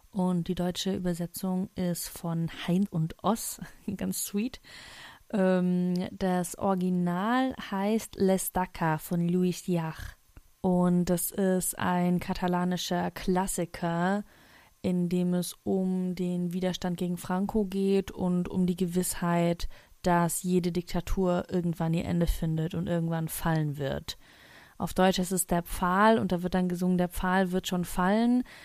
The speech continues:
Ähm, da erinnern wir uns, auf Katalanisch heißt der Song L'Estaca, also der Pfahl heißt auf Katalan L-,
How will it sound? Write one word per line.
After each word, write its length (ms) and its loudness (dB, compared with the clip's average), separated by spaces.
Ähm, 640 0
da 160 2
erinnern 380 6
wir 100 6
uns, 220 4
auf 120 -2
Katalanisch 680 2
heißt 180 0
der 60 -2
Song 500 0
L'Estaca, 840 2
also 240 2
der 140 2
Pfahl 280 4
heißt 180 -2
auf 100 -8
Katalan 500 -2
L-, 300 -2